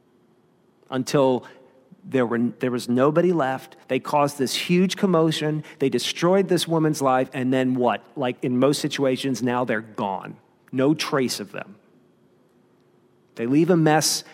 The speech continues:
and they leave. And it says that only Jesus was left.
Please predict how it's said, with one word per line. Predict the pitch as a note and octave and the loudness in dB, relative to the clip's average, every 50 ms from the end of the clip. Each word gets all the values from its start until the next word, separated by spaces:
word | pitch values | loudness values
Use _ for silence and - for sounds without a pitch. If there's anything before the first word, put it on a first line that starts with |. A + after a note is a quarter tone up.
| - _ | -18 _
and | - B2+ B2 | -6 -4 -2
they | C3 C3 | 0 0
leave. | C3 B2 G#2+ F2 F#2+ F2+ - - - - - _ _ _ _ _ _ _ _ _ _ _ _ _ _ _ _ _ _ _ _ _ _ _ _ _ _ _ _ _ _ _ _ _ _ _ _ _ _ _ _ _ _ _ _ - - - - - - - - _ _ _ _ _ _ _ _ | 0 0 -2 -4 -6 -12 -16 -20 -20 -20 -20 _ _ _ _ _ _ _ _ _ _ _ _ _ _ _ _ _ _ _ _ _ _ _ _ _ _ _ _ _ _ _ _ _ _ _ _ _ _ _ _ _ _ _ _ -20 -20 -20 -20 -20 -20 -20 -20 _ _ _ _ _ _ _ _
And | - B2 A2+ | -4 -2 -2
it | A#2 A2+ | 0 0
says | - - E3 D#3 D#3 C#3 | 0 0 2 2 2 2
that | - C3 A#2+ B2 | 0 0 0 0
only | B2 C#3 D3 D3+ | 0 2 2 0
Jesus | C#3+ B2+ B2 C3 B2+ G#2 A2+ G#2+ - - | 0 0 -2 -2 -2 -2 -4 -6 -6 -6
was | A#2 G#2+ - | -8 -10 -8
left. | A2 G#2+ - - - - - - | -8 -8 -6 -6 -6 -8 -8 -16